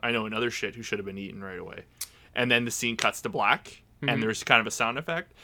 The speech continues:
Speaker 1: I think he immediately is making a move on Zeke.
Speaker 2: Fuck,
Speaker 1: I think he's,
Speaker 2: man.
Speaker 1: I think, I think he goes to, I think he goes for the kill, and I think that we're gonna see that next week. That's my little prediction, but
Speaker 2: I appreciate that. I think I, it's irritating that they were,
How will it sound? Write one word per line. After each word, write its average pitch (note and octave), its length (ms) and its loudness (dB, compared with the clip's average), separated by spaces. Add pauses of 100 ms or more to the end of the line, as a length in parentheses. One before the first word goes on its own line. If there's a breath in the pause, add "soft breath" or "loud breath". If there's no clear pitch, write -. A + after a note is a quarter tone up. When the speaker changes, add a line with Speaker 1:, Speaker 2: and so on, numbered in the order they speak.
(220 loud breath)
Speaker 1:
I B2 120 12
think B2+ 460 0
he B2+ 300 0
immediately A2+ 600 0
is G#2 120 -6
making G#2+ 320 0
a - 20 -6
move G2+ 400 -6
on G2+ 180 -8
Zeke. - 360 -12 (880 loud breath)
Speaker 2:
Fuck, - 200 2
Speaker 1:
I - 20 6
think C3+ 120 4
he's, B2 200 4
Speaker 2:
man. - 60 -8
Speaker 1:
I A#2 80 4
think, C3+ 160 0
I B2+ 60 6
think D#3 140 4
he E3 60 -2
goes C3 180 4
to, - 220 -12
I A#2 60 4
think F3 200 0
he C3+ 60 2
goes G#2+ 140 2
for - 100 -10
the - 80 -16
kill, G#2+ 300 0
and A2+ 100 -4
I G#2+ 60 2
think A2 160 -2
that G#2+ 180 0
we're A#2+ 120 2
gonna A2+ 140 0
see A2 140 -8
that F#2 140 -4
next - 220 -12
week. - 180 -14 (180)
That's A2+ 220 4
my F#2+ 220 -6 (360 loud breath)
little F#2+ 140 -4
prediction, - 480 -12
but F#2 180 -8
Speaker 2:
I C3 60 2
appreciate C3 640 2
that. A#2+ 240 -2
I C#3+ 80 6
think D3 420 2 (460 soft breath)
I, D3 100 0
it's C#3 420 0
irritating D3+ 600 8
that B2+ 160 0
they C3 100 6
were, B2 440 2